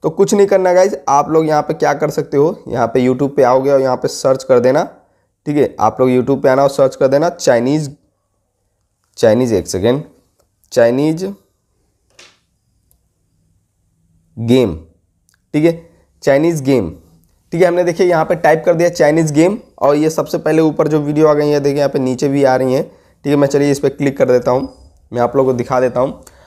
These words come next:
अब देखिए यहाँ पे अगर आप लेना चाहते हो, जो फनी ग्रुप है, वन पॉइंट फोर थ्री लाख सब्सक्राइबर, एक सौ छियासी वीडियोज़ यहाँ पे अपलोड हो चुकी हैं, ठीक है। तो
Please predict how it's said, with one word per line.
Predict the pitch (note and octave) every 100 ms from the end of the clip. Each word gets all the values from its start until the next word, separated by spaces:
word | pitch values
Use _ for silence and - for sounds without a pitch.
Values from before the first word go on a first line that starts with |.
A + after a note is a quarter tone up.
| - -
अब | E3
देखिए | E3 E3+ D3
यहाँ | C3+ D3+
पे | E3+ G3 -
अगर | E3 F3
आप | E3+
लेना | E3+ E3+
चाहते | E3+ E3 E3
हो, |
जो | E3
फनी | E3 D3+ E3
ग्रुप | D#3 E3 D#3+
है, | E3+
वन | D3+ C#3+
पॉइंट | C#3+ D3 D#3 D#3 -
फोर | - D#3
थ्री | D#3 D3+
लाख | C#3+
सब्सक्राइबर, | C#3 C#3+ - C#3+ D3
एक | C#3+
सौ | C#3
छियासी | D#3+ - C#3 C3
वीडियोज़ | D3 C#3 C#3+ C#3
यहाँ | A#2+ A2+
पे | -
अपलोड | A2 C#3 C#3 A#2+
हो | F#2+
चुकी | F2 E2+
हैं, | D#2 D#2 _ _
ठीक | G3
है। | G#3
तो | G3